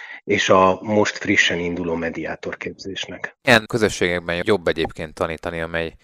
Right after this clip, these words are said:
Speaker 2: kisebb létszámú, vagy amelyik, ö, esetlegesen nagyobb létszámú? Azért kérdezem, mert hogyha kevesebben vannak a tanulók, a, a diákok, akkor talán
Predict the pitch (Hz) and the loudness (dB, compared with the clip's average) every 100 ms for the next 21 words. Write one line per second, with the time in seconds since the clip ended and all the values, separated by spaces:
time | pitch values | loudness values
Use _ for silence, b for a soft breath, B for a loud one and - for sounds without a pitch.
0 | _ 98 - 107 113 117 - 139 127 131 | _ -8 0 2 2 0 -2 -4 -4 -6
1 | 139 135 _ - - 98 95 95 - - | -10 -12 _ -6 -4 0 2 0 -2 -2
2 | 95 92 - 104 - 92 90 90 95 90 | 0 0 -4 -10 -6 -2 -2 -2 -4 -2
3 | 82 76 80 73 - - 76 76 78 - | -2 -4 -6 -8 -8 -8 -10 -10 -12 -6
4 | 95 87 - 92 92 98 92 90 - - | -4 -2 -2 -2 -2 -2 -4 -4 -6 -10
5 | 90 107 101 - 110 104 104 107 104 104 | -8 -2 -2 0 -2 0 -2 0 -2 -4
6 | - 104 - - 98 98 95 95 - 92 | -4 -4 -4 0 0 2 0 0 0 0
7 | 90 - 87 98 95 95 - 107 - 98 | 0 -6 -6 -2 0 0 -2 -4 -2 -4
8 | - 95 87 95 92 90 | -2 -4 0 0 0 -2